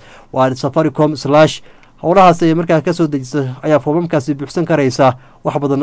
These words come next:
oo qabo deegaankaada, tuuladaada, ugu samee biyo dhaamin, ugu samee ceelal inaad u qabto iskuulle iyo wax waliba adiga kugu anfici karo,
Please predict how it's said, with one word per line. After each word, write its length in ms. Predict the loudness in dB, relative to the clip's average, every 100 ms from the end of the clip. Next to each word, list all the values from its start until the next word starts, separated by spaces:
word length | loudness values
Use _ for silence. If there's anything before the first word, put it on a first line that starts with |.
| -2
oo 200 | 0 0
qabo 160 | -2 -2
deegaankaada, 640 | 0 2 0 0 -2 -2 -4
tuuladaada, 560 | -4 0 2 2 0 -2 -18 -10
ugu 160 | -6
samee 320 | -4 -2 -2 -2
biyo 240 | -2 -4
dhaamin, 400 | -2 0 0 0 -4
ugu 160 | -8
samee 400 | -4 -2 2 2 0 -10 _ -2
ceelal 360 | 2 4 2 2
inaad 160 | 0
u 60 | 0
qabto 200 | -2 -4
iskuulle 400 | -6 -2 0 2
iyo 400 | 0 -2 0 0
wax 240 | 0 -4 -2
waliba 320 | -2 -2 -2
adiga 240 | -2 -4 -4
kugu 300 | -4 -2 -4
anfici 240 | -4 -8
karo, 140 | -6